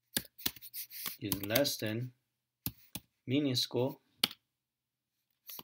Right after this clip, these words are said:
then your min score can, uh, min score need to be updated. Min score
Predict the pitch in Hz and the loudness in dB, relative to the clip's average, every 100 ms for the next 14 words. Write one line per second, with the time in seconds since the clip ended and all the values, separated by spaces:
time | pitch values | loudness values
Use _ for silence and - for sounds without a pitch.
0 | - - - - - - _ _ - _ | -16 -20 -20 -12 -8 -8 _ _ -16 _
1 | _ _ _ _ _ _ - _ - - | _ _ _ _ _ _ -20 _ -16 -10
2 | 113 107 104 104 147 139 120 - 110 107 | -4 -2 -2 2 4 4 2 0 2 2
3 | 120 _ _ _ _ _ _ _ _ _ | -2 _ _ _ _ _ _ _ _ _
4 | _ _ _ _ _ _ _ _ - - | _ _ _ _ _ _ _ _ -20 -20
5 | _ - 131 113 - 107 104 98 - _ | _ -2 0 0 -2 0 0 -2 -4 _
6 | _ _ _ _ _ _ 123 117 113 117 | _ _ _ _ _ _ -6 -4 -4 4
7 | 127 160 127 - 113 107 110 107 - 104 | 6 8 6 2 2 2 2 0 -2 0
8 | 110 101 - 95 - - - - _ _ | 0 0 -4 -6 -6 -10 -18 -18 _ _
9 | _ _ _ _ 131 143 127 120 - 123 | _ _ _ _ 2 4 4 0 -2 -2
10 | 143 | -2